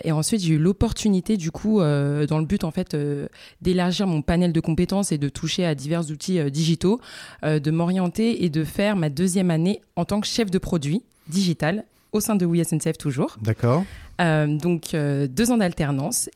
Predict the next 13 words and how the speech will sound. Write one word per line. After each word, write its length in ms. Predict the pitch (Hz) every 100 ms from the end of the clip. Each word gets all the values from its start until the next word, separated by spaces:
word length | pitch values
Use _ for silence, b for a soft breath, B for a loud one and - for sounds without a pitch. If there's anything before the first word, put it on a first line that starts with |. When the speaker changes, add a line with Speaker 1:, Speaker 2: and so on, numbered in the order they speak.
| -
Speaker 1:
et 120 | 214
j'ai 160 | 180
eu 220 | 175 220 -
l'opportunité 760 | 196 175 - 160 147 - 214
de 120 | 185 151
continuer 560 | 175 170 - 170 190
d'être 220 | 156 - -
embauchée 500 | 208 175 175 - 190 -
en 80 | 208
C 180 | -
D 80 | 160
I, 200 | 143 147 _ B B B B -
euh, 540 | 143 139 139 139 -